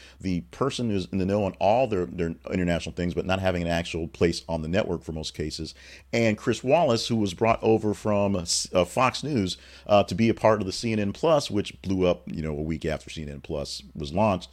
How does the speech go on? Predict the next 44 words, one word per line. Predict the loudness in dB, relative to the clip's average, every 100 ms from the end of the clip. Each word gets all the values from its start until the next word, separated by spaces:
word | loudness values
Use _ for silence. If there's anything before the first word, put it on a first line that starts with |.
| -20 -20 -10
having | 2 4 6 4 2 0
not | 2 2 2
little | -2 -2
do | -2 -2
but | 0 -2
do | -2 -4
some | -4 0
election | 0 0 -4
coverage, | -4 -2 -4 -8 -14 -2
they | 0
decided | 2 2 2
to | 2
give | -2 -2
them | -2
Saturday | 2 2 2 0
shows | 0 2 2 2
and | 0
overall | 0 2 4 6 6 4 -2
the | 0 0
look, | 0 4 6 4 0
do | 2 4
overall, | 6 6 6 6 4 -2 2
uh, | 4 4
change | 4 2 2
and | 0
look | -2 -4
for | -2 -2
the | -2
Saturday | -2 2 2 0
morning | -2 -2 0 2 0 -2
time | -4 -2 -2 -4
slots. | -10 -8 -8 -10 -18 -20 -2
Looking | 0 2
a |
lot | 2 2
like | 2
the | -2
Sunday | -2 0 0
shows, | 0 2 2
where | 0 2
there's | 2 0 0
Sunday | 0 2 2
shows | 0 2 2 2
going | 0 -4 -4